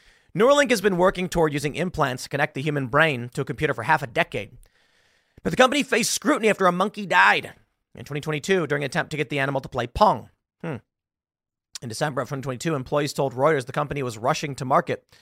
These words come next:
resulting in careless animal deaths and a federal investigation. I don't believe it for a second. I really don't.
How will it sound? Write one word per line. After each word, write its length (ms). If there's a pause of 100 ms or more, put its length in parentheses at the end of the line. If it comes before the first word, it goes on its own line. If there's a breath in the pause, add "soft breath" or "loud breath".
(180 soft breath)
resulting 460
in 120
careless 520
animal 340
deaths 480
and 220
a 80
federal 380
investigation. 600
I 140
don't 320
believe 340
it 120
for 180
a 60
second. 420
I 60
really 260
don't. 260